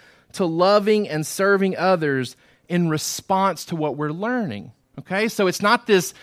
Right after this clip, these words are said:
stagnant, uh, doctrine or theology that we hold to about what we believe about Jesus and the church and his word. We learn these things, we deepen our understanding of these things so that we can then turn around and love each other and serve each other well.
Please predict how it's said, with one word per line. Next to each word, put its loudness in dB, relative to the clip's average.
stagnant, 0
uh, 2
doctrine 4
or 2
theology 2
that -4
we -4
hold -4
to -4
about 0
what -4
we -2
believe -2
about -4
Jesus -4
and -4
the -6
church 0
and -6
his -8
word. 0
We 2
learn 6
these 0
things, -2
we -4
deepen 0
our 4
understanding 0
of -2
these -4
things -2
so -2
that -4
we 0
can 0
then 2
turn -4
around 2
and -4
love -8
each -6
other 2
and -4
serve -4
each -6
other -2
well. -4